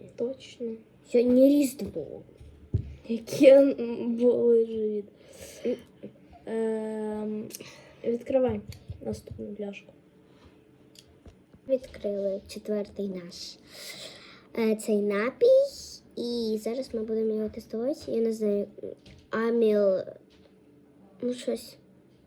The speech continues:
Speaker 2: стірт, стірф. Ну, коротше, непонятно. Почекай.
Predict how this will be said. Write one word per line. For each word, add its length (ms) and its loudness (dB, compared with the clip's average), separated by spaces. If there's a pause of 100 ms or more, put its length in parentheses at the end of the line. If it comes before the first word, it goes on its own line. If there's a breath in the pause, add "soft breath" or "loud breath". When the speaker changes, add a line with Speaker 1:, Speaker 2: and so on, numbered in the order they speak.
(180)
Speaker 2:
стірт, 1120 -4 (800 loud breath)
стірф. 680 -6 (1000 loud breath)
Ну, 80 0
коротше, 420 4
непонятно. 560 0 (200)
Почекай. 340 -4